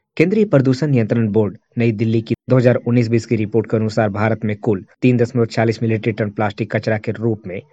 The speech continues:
जनित हुआ single use plastic उत्पादन न सिर्फ धरती बल्कि समुद्र में रहने वाले जलीय जीवों के लिए बहुत ही हानिकारक है। पिछले कुछ दशकों में समुद्र में प्लास्टिक कचरा की मात्रा बहुत तेजी से बढ़ी है।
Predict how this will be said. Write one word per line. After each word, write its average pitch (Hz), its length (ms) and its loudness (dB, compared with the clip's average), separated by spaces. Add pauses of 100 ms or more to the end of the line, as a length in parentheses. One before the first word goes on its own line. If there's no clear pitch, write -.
(140)
जनित 190 280 2
हुआ 170 120 2
single 143 300 0
use 123 160 2
plastic 113 440 -2
उत्पादन 107 480 -4
न 110 40 -2
सिर्फ 107 240 -8
धरती 98 460 -6 (300)
बल्कि 120 240 0
समुद्र 185 340 0
में 185 100 4
रहने 143 260 4
वाले 135 220 2
जलीय 110 300 0
जीवों 107 300 -2
के 110 120 -4
लिए 101 260 -6 (280)
बहुत 180 240 4
ही 180 80 6
हानिकारक 123 540 0
है। 107 180 -2 (400)
पिछले 127 260 2
कुछ 120 200 -2
दशकों 120 360 0
में 113 100 0
समुद्र 120 360 0
में 113 80 0 (140)
प्लास्टिक 127 400 0
कचरा 120 220 0
की 117 140 -2
मात्रा 110 420 -4 (280)
बहुत 147 220 2
तेजी 156 200 2
से 165 140 0
बढ़ी 110 220 0
है। 104 240 -2